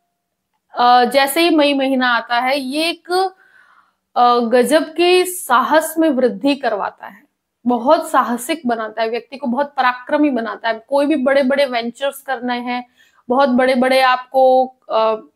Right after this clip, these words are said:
कोई करेजियस एक्टिविटीज है, कहीं पर आप कोई भी असेंबली में जाकर आपको कहीं पे भी बोलना है, यहाँ कोई भी प्रकार का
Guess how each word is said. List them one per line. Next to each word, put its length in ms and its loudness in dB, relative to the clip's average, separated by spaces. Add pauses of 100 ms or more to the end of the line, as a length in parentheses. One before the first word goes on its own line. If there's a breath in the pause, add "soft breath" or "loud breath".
(140)
कोई 180 0
करेजियस 640 0
एक्टिविटीज 500 -4
है, 60 0
कहीं 280 -6
पर 140 -4
आप 300 -4
कोई 140 0
भी 100 -2
असेंबली 520 -2
में 140 -2
जाकर 280 -4
आपको 260 -8
कहीं 240 -2
पे 80 0
भी 100 2
बोलना 420 0
है, 200 -2
यहाँ 320 -4
कोई 180 -2
भी 340 0 (440 loud breath)
प्रकार 380 2
का 580 4